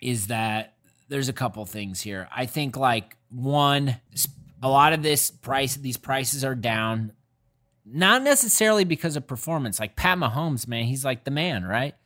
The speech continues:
But he's down because a lot of people were buying up, people were speculating, and there's no betting or fantasy happening. Um,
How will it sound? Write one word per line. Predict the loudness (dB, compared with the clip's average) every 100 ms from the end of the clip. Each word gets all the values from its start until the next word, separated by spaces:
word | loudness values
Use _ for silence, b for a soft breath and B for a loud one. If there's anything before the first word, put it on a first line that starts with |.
| _ _ -6
But | -2
he's | 0
down | 2 2 2 -2 -6
because | -6 0 0 0 b b b b b -8
a | 2
lot | 4 4
of |
people | 2 -2 -2
were | -2
buying | 4 4 4 0
up, | 0 -2 -4 -14
people | -10 -8 -4
were | -4
speculating, | -4 -6 -6 -8 -6 -6 -6 -10 -10
and | -6 -4 -4 -8 -14
there's | -10 -6 -4
no | -2 -2
betting | 0 0 2 -2
or | -4
fantasy | -4 -6 -6 -6 -6 -6 -8 -14
happening. | -6 -6 -6 -10 -10 -12 _ _ _ _ _ -8
Um, | -4 -4 -4 -10